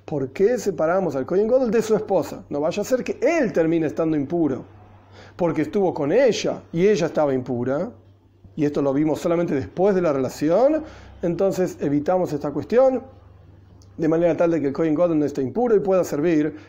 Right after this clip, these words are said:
en el Beis Hamikdash. Ahora bien, vamos a hacer una pequeña pausa, voy a explicar un Rashi. Rashi explica qué significa esta cuestión de Safek Nida. Safek ya dijimos que es duda, Nida significa una mujer en periodo menstrual. La Toira cuenta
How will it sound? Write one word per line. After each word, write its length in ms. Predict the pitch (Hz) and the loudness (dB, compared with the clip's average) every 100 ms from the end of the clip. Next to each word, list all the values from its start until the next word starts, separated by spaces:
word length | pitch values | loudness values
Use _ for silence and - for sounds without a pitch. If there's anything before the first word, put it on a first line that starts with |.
| _ - | _ 0
en 300 | 160 143 147 | 2 2 2
el 140 | 131 | 0
Beis 200 | 139 135 | -2 -2
Hamikdash. 400 | 135 175 - - | -4 -6 -10 -4
Ahora 160 | 185 180 | 0 2
bien, 240 | 123 98 - - - - _ - | 0 -4 -14 -20 -20 -20 _ -8
vamos 140 | 139 | -4
a 20 | |
hacer 80 | 202 | 0
una 120 | 180 | 0
pequeña 380 | 151 214 226 160 | 0 0 0 2
pausa, 520 | 165 135 - 202 190 - | 0 0 0 -4 -4 -4
voy 120 | 147 | -4
a 20 | |
explicar 320 | - 185 202 | -4 -4 0
un 120 | 214 | 2
Rashi. 420 | 170 180 - - - - - - | 2 2 0 -6 -12 -20 -20 -8
Rashi 280 | 147 185 180 | -2 -2 -2
explica 720 | - - 202 170 156 165 190 - - - - _ | -6 -2 -2 0 0 0 -2 -10 -20 -20 -20 _
qué 120 | 240 | -4
significa 440 | 240 254 165 208 202 | -2 -2 0 0 -2
esta 180 | 175 | -2
cuestión 280 | 151 - 175 | -4 -2 -2
de 80 | 147 | -2
Safek 500 | - 196 196 196 - | 0 -2 0 -4 -2
Nida. 300 | 139 117 117 | -4 -4 -8
Safek 460 | - 208 214 202 - | -6 -2 -2 -2 -4
ya 100 | 151 | -2
dijimos 280 | 143 160 - | -2 -4 -4
que 100 | 127 | -6
es 120 | 92 | -2
duda, 460 | 156 180 226 262 - - | 0 0 0 -4 -8 -4
Nida 340 | 165 240 233 | -2 0 0
significa 400 | 185 170 190 190 | 0 -2 -2 -2
una 80 | 170 | -2
mujer 260 | 156 - 170 | -2 -2 -2
en 80 | |
periodo 240 | 147 151 147 | 0 0 0
menstrual. 400 | 127 - 123 - | -2 -4 -6 -6
La 100 | - | -8
Toira 320 | - 254 226 | -2 0 0
cuenta 680 | - 202 220 185 196 175 151 | 0 0 0 2 0 0 -4